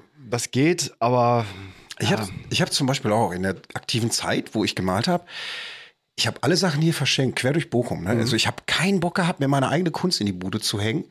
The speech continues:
Speaker 2: Das, das, ich feier mich doch nicht selber und guck mir meine Bilder an, wie toll die
Speaker 1: Ja, aber ich,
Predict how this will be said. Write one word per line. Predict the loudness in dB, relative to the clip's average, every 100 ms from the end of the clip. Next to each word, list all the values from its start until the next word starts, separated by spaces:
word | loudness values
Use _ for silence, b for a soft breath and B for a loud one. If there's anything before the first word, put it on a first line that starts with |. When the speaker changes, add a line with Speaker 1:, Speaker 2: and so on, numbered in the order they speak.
| B B B -2 0 0 -2
Speaker 2:
Das, | -2 -4 -2
das, | 0 0 -2 B B B B
ich | -2 0
feier | 0 0
mich | -2 -2
doch | -2
nicht | 0 0
selber | 2 4 2
und | 2
guck | -2 0
mir |
meine | 0 0
Bilder | 0 2 2 2
an, | 0
wie | -2
toll | 0 2 2
die | 2 2 2 -2 -6
Speaker 1:
Ja, | -4 -2 -2 -4 -4
aber | 0 0 0
ich, | -4